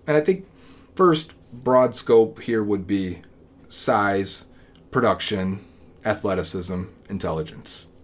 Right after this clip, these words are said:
and drive. You know, want to, does this guy want to be a football player? You check all those boxes, you got a guy that's probably going top twenty, first round at least. If he's linebacker, maybe he ends up even in, in the top of the second round,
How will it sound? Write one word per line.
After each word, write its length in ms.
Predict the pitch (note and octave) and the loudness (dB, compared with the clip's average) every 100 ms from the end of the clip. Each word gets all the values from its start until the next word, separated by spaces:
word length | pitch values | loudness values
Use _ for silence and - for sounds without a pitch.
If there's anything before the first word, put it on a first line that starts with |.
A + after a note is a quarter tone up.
| - - | -20 -6
and 400 | A2 G#2 F2+ F2 | -2 -2 -2 -6
drive. 500 | - A2+ F2 E2 F2 | -2 0 0 -2 -4
You 80 | A2 | -4
know, 120 | F#2+ | -4
want 500 | F#2 F#2+ A2 A2+ - | -4 -4 -2 -2 -2
to, 180 | - F2+ | -6 -4
does 240 | - G#2 | -4 -6
this 100 | G2 | -6
guy 160 | - G2+ | -6 -6
want 220 | F#2 E2+ | -4 -6
to 80 | - | -6
be 80 | - | -12
a 60 | |
football 340 | - E2+ - A#1 | -12 -12 -14 -20
player? 300 | - - - - - - - - | -18 -20 -20 -20 -20 -20 -14 0
You 160 | F#3+ | 2
check 240 | E3 D#3 C3+ | 4 2 2
all 140 | A#2+ | 4
those 160 | A2+ G#2+ | 4 4
boxes, 460 | A2 G2+ - G#2 | 2 2 -2 -4
you 80 | G#2+ | 0
got 140 | G#2+ | 0
a 40 | F#2 | 0
guy 200 | G2 F2 | -2 -4
that's 160 | F2 | -6
probably 240 | - F2+ F2 | -6 -6 -4
going 300 | F2 E2+ E2 | -8 -8 -10
top 240 | - D#2 _ - - | -10 -12 _ -20 -18
twenty, 320 | - D#2 D#2 - | -12 -12 -12 -10
first 260 | - B2+ | -4 -2
round 240 | - - - | -4 -10 -12
at 140 | G2+ F2+ | -8 -8
least. 200 | E2+ - | -8 -10
If 120 | - | -10
he's 100 | F#3+ | -6
linebacker, 560 | F#2+ G2 G2 G2 F#2+ F2+ | -4 -4 -2 -2 -4 -4
maybe 240 | F#2 E2 | -4 -6
he 140 | E2+ | -8
ends 120 | F2+ E2 | -8 -8
up 140 | - | -10
even 240 | F2 E2 | -12 -10
in, 260 | E2 E2 D#2 | -10 -12 -12
in 100 | - | -10
the 80 | F2 | -8
top 220 | E2 - | -6 -8
of 80 | - | -10
the 40 | - | -14
second 300 | - - - | -14 -16 -18
round, 220 | - | -18